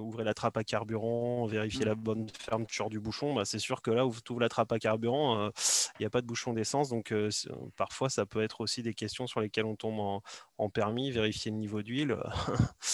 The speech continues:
Speaker 2: Mm.
Speaker 1: Voilà, il faut bien qu'on parle un petit peu des spécificités. Et pour la conduite, pour finir, comme Anthony disait,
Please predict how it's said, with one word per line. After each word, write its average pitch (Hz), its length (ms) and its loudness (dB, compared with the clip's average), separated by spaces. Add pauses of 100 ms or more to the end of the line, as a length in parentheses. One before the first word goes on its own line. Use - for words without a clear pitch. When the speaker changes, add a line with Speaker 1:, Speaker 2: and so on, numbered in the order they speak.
(200)
Speaker 2:
Mm. 120 80 2
Speaker 1:
Voilà, 123 200 6
il 113 60 2
faut 110 140 -6
bien 117 140 2
qu'on 123 160 0
parle 120 180 6
un 117 60 4
petit 117 160 -4
peu 127 120 0
des 120 120 0
spécificités. - 920 -2 (140)
Et 196 100 8
pour 160 180 4
la 135 120 8
conduite, 127 420 -2
pour - 160 -8
finir, 117 320 -2
comme 110 180 0
Anthony 107 380 -2
disait, 107 340 -4